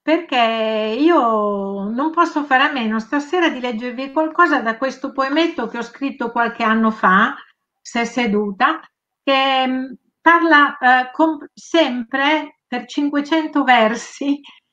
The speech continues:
di, eh, una donna che non è riuscita ad affrontare il male di vivere che aveva incontrato. Non è nemmeno ben definito, eh, la, non son definite le cause, non è definita,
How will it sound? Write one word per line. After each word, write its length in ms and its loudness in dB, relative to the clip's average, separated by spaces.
di, 360 4
eh, 560 -2
una 300 0
donna 640 2
che 320 4
non 220 0
è 100 2
riuscita 480 2
ad 100 -2
affrontare 760 2
il 120 0
male 320 2
di 140 -2
vivere 520 -2
che 100 -8
aveva 260 0
incontrato. 1000 -2
Non 180 0
è 120 2
nemmeno 480 2
ben 260 2
definito, 1040 0
eh, 720 -2
la, 280 4
non 520 0
son 180 -6
definite 480 -6
le 140 -4
cause, 600 4
non 160 -2
è 100 -2
definita, 800 0